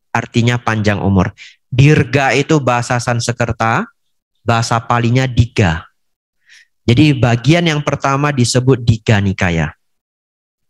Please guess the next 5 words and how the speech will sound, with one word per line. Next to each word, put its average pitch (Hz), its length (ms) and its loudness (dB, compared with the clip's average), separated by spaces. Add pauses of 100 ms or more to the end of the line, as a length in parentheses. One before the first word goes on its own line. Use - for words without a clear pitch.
(720)
Yang 135 280 0
kedua 165 520 2 (320)
disebut 135 720 0
Majjhima 143 800 2
Nikaya. 113 640 0